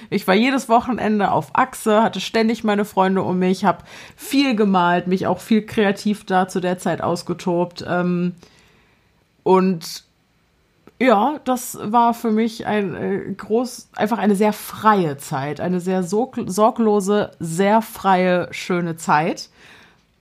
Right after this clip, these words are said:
Gleichzeitig glaube ich, wo Nina eben das, äh, Wohlfühlalter angesprochen hat, ich glaube, mir fehlt noch,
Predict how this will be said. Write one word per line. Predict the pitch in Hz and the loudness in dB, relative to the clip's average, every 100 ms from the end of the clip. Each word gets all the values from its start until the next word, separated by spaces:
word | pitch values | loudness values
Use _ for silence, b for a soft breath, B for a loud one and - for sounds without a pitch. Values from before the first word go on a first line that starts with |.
| _ _ | _ _
Gleichzeitig | 196 226 320 - 156 147 - 165 - - _ _ _ _ _ _ _ _ _ _ - | 4 4 2 0 0 0 -2 -6 -8 -20 _ _ _ _ _ _ _ _ _ _ -4
glaube | 165 196 214 202 | 2 6 4 4
ich, | 202 226 320 - - _ _ _ _ | 2 2 0 -10 -20 _ _ _ _
wo | - 139 90 - - 196 196 | -16 -16 -16 -16 -6 2 2
Nina | 185 135 - 73 202 214 185 | 2 -6 -18 -4 2 2 4
eben | 170 190 190 180 - - | 2 2 0 -4 -8 -2
das, | 185 180 - - | -2 -2 -10 -10
äh, | 185 180 175 170 165 | -6 -2 -2 -4 2
Wohlfühlalter | 214 220 196 185 165 180 | 2 4 0 0 -2 0
angesprochen | 160 165 175 - 170 165 165 | -4 -4 -8 -4 -4 -2 -2
hat, | 175 - | -2 -4
ich | - | -12
glaube, | - 202 214 220 | 0 4 4 2
mir | 190 | -2
fehlt | 185 - 208 220 - | -2 2 2 2 -2
noch, | 185 180 - - | 0 0 -2 -18